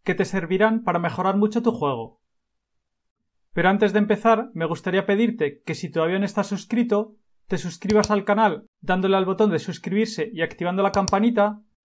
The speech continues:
para que así pueda avisarte cada vez que salga un vídeo nuevo y estés al tanto de las novedades. Y ahora sí, empezamos. Esta posición se trata de un estudio compuesto por el compositor georgiano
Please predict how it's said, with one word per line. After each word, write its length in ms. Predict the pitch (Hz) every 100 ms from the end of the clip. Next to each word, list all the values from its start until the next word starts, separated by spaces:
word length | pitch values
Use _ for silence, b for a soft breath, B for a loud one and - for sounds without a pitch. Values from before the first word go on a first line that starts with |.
| _
para 220 | 170 160
que 80 | 175
así 180 | 170 214
pueda 200 | 208 202
avisarte 680 | 208 214 233 226 214 214 -
cada 200 | 185 180
vez 180 | 190 -
que 100 | 202
salga 220 | 196 196
un 100 | 202
vídeo 200 | 196 196
nuevo 420 | 220 202 202 208 - _ -
y 100 | 185
estés 280 | - 190
al 100 | 202
tanto 240 | 208 208 214
de 80 | 220
las 160 | 214
novedades. 760 | 214 160 139 127 117 - - - _ _ _ -
Y 80 | 180
ahora 160 | 185
sí, 260 | 185 247 254 208
empezamos. 720 | 190 175 156 131 120 - - - - - _ _ _ _ _ _ _ _
Esta 300 | 190 - 208
posición 600 | 214 185 240 233 233 - -
se 200 | - 180
trata 320 | 196 208 156
de 60 |
un 80 | 190
estudio 360 | 196 - 214 196
compuesto 520 | 196 180 226 - 156
por 120 | 156
el 120 | 151
compositor 600 | 165 151 160 - 196 185
georgiano 680 | - 196 - 220 208 147 143